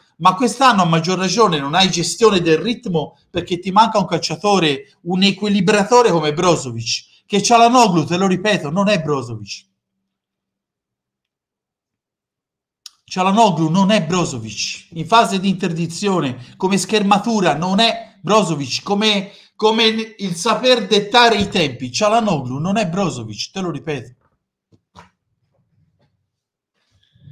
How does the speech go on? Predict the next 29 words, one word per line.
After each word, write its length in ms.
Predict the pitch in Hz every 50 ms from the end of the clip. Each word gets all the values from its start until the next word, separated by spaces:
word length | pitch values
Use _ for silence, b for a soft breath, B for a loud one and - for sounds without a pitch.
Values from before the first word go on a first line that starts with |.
| - - - - - -
Però 480 | 165 190 262 311 311 311 311 - - - - _ _ _ _ _ _ _ _
bisogna 340 | _ 135 131 151 147 143 143
dire 140 | 139 139
una 140 | 143 147 170
cosa. 440 | 202 262 247 202 - - 117 - - - - _ _ _ _ _ _ _ _ _ _ _ _ _ _ _ _ _ _ _ _ _ _ _ _ _ _ _ -
La 180 | 139 151 160 175
rosa 420 | 180 220 247 254 226 190 226 214
dell'Inter, 640 | 175 190 180 170 160 190 226 262 247 - 262 240 -
perché 240 | - 175 - - 220
ora 80 | 226 220
ti 100 | 202 190
sto 200 | - - 185 -
per 160 | - 175 156
dire 140 | 147 165 165
una 180 | 165 165 160
cosa 320 | 160 190 185 170 - 175 165
poco 240 | - 214 196 185
simpatica, 640 | 175 175 - 185 165 - 156 135 127 113 120 123 117
la 160 | 120 123 127
rosa 400 | 131 151 175 185 175 170 175 170
dell'Inter 880 | 151 - 147 135 139 143 185 220 262 240 - 254 240 247 247 226 - -
è 220 | - 156 147 -
comunque 800 | - - 156 143 143 160 185 226 254 226 - - 240 233 220 220 -
competitiva 1300 | - 196 185 165 - 165 147 123 - 131 120 113 147 190 214 202 196 220 226 233 - - - _ _
per 180 | _ - 170 170
combattere 760 | 165 - - 156 151 147 180 202 214 214 - - 214 202 165
con 160 | 147 147 139
il 180 | 131 120 117 127
Milan, 420 | 143 160 175 180 190 202 214 214